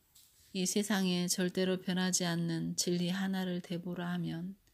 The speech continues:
누구든 수긍할 수 있는 게 바로 인간은 죽는다일 것입니다.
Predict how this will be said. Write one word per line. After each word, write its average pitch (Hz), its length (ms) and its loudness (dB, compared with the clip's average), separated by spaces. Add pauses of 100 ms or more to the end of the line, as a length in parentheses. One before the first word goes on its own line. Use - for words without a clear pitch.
(880)
누구든 180 420 2
수긍할 214 480 4
수 - 160 -4
있는 170 260 0
게 170 140 -2
바로 160 460 -4 (460)
인간은 180 640 2
죽는다일 175 760 0
것입니다. 160 760 -4